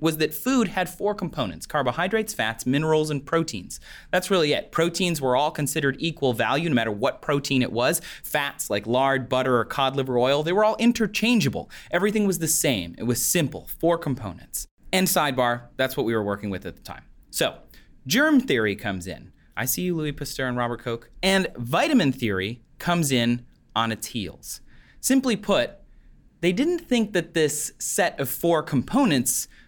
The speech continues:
was quite right. Maybe they were a good starting point, but there was more to it than just four things. And that doesn't mean we suddenly discovered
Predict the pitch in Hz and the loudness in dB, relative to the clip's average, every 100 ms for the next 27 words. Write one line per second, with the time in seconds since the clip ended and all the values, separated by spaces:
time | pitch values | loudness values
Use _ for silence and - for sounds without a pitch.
0 | _ - 139 - 208 - 120 120 95 - | _ -4 -4 0 0 0 -2 -2 -2 -8
1 | - - - 226 311 294 240 196 170 190 | -20 -12 0 2 4 4 4 2 2 0
2 | - - 226 240 143 123 101 85 - - | 0 0 2 4 2 0 -6 -8 -12 -6
3 | 175 220 180 170 214 247 233 - - 285 | 0 2 4 4 6 6 2 -2 2 4
4 | 117 - - 139 139 135 - - 135 131 | 4 0 0 0 2 -2 -4 2 4 4
5 | 127 - 113 92 98 - - - - - | 0 -4 -6 -6 -14 -14 -14 -18 -20 -20
6 | - - - - - 147 160 160 262 254 | -20 -20 -20 -20 -4 0 0 2 2 0
7 | - 262 262 214 220 214 196 - 175 160 | 0 2 4 4 4 4 4 2 2 2
8 | 151 135 131 - 147 135 110 98 | 0 0 -2 0 0 0 0 -2